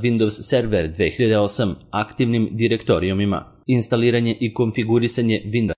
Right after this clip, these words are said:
dve hiljade dvanaest i mnogi drugi. Pomenuta obrazovna institucija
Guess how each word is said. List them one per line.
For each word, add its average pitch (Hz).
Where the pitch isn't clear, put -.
dve 107
hiljade 104
dvanaest 101
i 127
mnogi 101
drugi. 95
Pomenuta 107
obrazovna 107
institucija 107